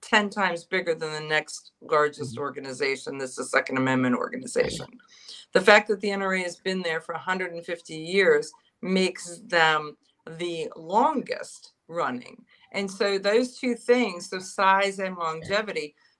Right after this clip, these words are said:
Speaker 1: both of them put them in, in the catbird seat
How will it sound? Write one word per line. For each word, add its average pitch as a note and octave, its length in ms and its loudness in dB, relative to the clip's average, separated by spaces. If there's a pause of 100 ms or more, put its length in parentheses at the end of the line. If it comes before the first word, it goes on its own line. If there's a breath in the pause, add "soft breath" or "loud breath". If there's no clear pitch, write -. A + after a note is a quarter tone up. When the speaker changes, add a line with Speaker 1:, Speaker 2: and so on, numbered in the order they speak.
Speaker 1:
both C4 260 4
of E3+ 120 -6
them D3+ 360 -4 (120)
put G3+ 220 -4
them D#3 380 -4 (140)
in, E3 460 -8 (120)
in E3+ 220 -6
the E3+ 60 0
catbird E3 640 2
seat D#3 380 -8